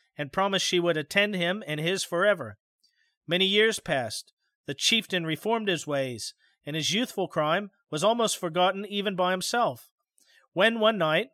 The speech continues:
he and his family were seated by the fire, and suddenly the most horrid shrieks were heard outside the castle walls. All ran out, but saw nothing.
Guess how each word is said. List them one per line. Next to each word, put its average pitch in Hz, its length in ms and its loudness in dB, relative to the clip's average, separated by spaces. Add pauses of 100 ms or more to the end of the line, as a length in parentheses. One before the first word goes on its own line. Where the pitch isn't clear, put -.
(220)
he 208 180 0
and 226 80 2
his 208 140 -2
family 180 360 2
were 151 120 -4
seated 202 440 0
by 175 160 4
the 165 80 0
fire, 156 480 2 (320)
and 156 160 -4
suddenly 214 360 4
the 165 100 0
most 160 280 0
horrid 247 320 2
shrieks 190 360 0
were 160 120 -4
heard 170 180 2
outside 165 420 2
the 147 100 -6
castle 165 420 0
walls. 175 460 -2 (680)
All 226 240 8
ran 175 220 4
out, 175 240 4 (180)
but 151 140 -2
saw 180 220 2
nothing. 185 440 -2